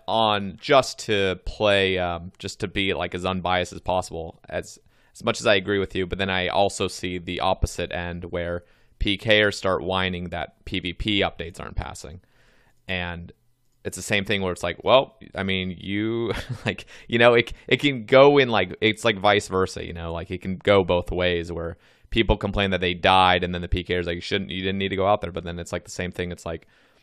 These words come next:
the P K R starts complaining that updates aren't passing. It's like, "Oh, well, you should have been,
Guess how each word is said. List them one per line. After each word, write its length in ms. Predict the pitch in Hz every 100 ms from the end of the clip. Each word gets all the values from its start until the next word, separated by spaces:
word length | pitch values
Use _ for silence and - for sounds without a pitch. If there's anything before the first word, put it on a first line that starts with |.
| _ -
the 80 | -
P 140 | 98
K 180 | 92 95
R 80 | 92
starts 220 | 90 87
complaining 420 | 92 - 90 87
that 200 | 90 -
updates 380 | 92 98 90 87
aren't 140 | 85 85
passing. 340 | 87 85 85
It's 100 | 90
like, 160 | 87 - -
"Oh, 220 | 92 117
well, 260 | 90 90 90
you 140 | 87
should 220 | - -
have 360 | 92 90 87 -
been, 440 | 95 92 95 92